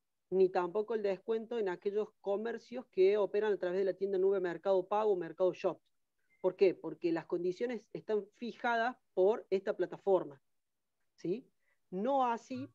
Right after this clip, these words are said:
para aquellos comercios que, eh, tienen su plataforma propia o han contratado alguna plataforma o pasarela de pago. Ejemplo, Movex.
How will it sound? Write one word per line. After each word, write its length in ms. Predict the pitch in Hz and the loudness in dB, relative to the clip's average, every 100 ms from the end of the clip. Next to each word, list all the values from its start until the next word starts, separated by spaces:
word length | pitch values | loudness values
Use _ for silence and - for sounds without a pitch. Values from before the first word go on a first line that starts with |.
| - | -8
para 160 | 170 | -4
aquellos 320 | 170 170 226 226 | -4 -6 -10 -8
comercios 480 | 226 226 240 269 269 | -4 -4 -6 -8 -12
que, 380 | - 208 233 - _ _ _ | 4 4 4 0 _ _ _
eh, 600 | 170 175 165 165 160 151 147 | 0 0 0 -4 -6 -8 -12
tienen 260 | - 247 254 | -8 -6 -6
su 260 | - 196 - - | -6 -6 -6 -6
plataforma 840 | 165 170 156 _ - 214 214 185 | -4 -4 -10 _ -6 -4 -2 0
propia 440 | 254 269 196 208 202 | 2 2 2 -2 -2
o 180 | 165 175 | 0 2
han 140 | 202 | 2
contratado 880 | 190 180 165 156 170 269 262 202 190 | 2 0 -2 -6 -4 0 2 0 -2
alguna 320 | 165 175 190 | -4 -4 -4
plataforma 560 | 185 165 160 - 208 214 | -4 -8 -8 -8 -4 -4
o 60 | |
pasarela 480 | 190 - 156 175 185 | -6 -8 -6 -2 -2
de 100 | 165 | -2
pago. 400 | 208 180 151 151 | -2 -2 -4 -12
Ejemplo, 500 | - 147 202 196 214 | -14 -4 -4 -2 -2
Movex. 520 | 180 185 160 143 _ | 2 2 2 -4 _